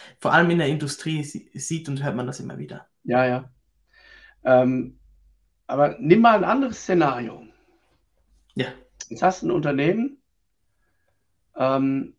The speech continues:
Speaker 2: es ist, es ist ähnlich. Du hast ein Unternehmen und die befördern, äh, geht auch, der Vertriebsleiter geht, geht in Rente, geht woanders hin, die Stelle wird
Speaker 1: Firma?
Speaker 2: vakant.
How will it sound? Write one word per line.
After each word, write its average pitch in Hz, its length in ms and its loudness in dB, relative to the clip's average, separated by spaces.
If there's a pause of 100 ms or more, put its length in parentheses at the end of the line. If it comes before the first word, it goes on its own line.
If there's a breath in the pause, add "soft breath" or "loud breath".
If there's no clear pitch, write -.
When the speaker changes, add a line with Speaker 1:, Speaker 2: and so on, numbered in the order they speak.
Speaker 2:
es 147 160 0
ist, 233 180 -4
es - 220 -10
ist 220 200 -6
ähnlich. 175 380 2
Du - 100 -4
hast 185 160 -2
ein - 40 -4
Unternehmen 156 560 -4 (2750)
und 127 220 -8
die 139 80 -6
befördern, 175 880 0 (1200)
äh, 135 140 -6
geht 160 260 0
auch, 160 220 0
der 147 160 -6
Vertriebsleiter 156 640 -2
geht, 277 340 0
geht - 180 -10
in 131 120 -8
Rente, 196 440 0
geht - 200 -4
woanders 131 340 -6
hin, 196 240 0 (540 loud breath)
die 135 80 -4
Stelle 165 280 6
wird 160 120 0
Speaker 1:
Firma? 190 100 4
Speaker 2:
vakant. 123 380 -6